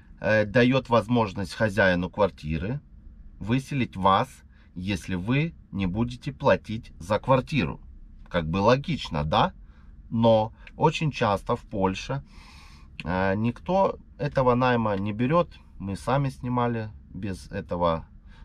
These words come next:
э, договора первую квартиру в Познани. Тут тоже мы, э, без этого договора сняли.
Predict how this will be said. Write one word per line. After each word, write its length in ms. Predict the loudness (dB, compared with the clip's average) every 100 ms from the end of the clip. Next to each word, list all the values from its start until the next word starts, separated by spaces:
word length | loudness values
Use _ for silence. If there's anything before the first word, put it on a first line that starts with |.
| -10
э, 220 | -2 -2
договора 580 | 0 2 2 2 2 0
первую 400 | -2 -4 -2 -4
квартиру 480 | -6 -10 -8 -8 -8
в 80 | -8
Познани. 480 | -6 -4 -4 -6
Тут 280 | -6 -8 -8
тоже 280 | -4 -4 -4
мы, 240 | -6 -8 -10 -18 -20 -20 -20 -12
э, 360 | -4 -2 0 0
без 260 | -2 -6 -6
этого 300 | -6 -2 -2
договора 540 | -2 -2 0 0 0
сняли. 520 | -2 -6 -2 -2 -4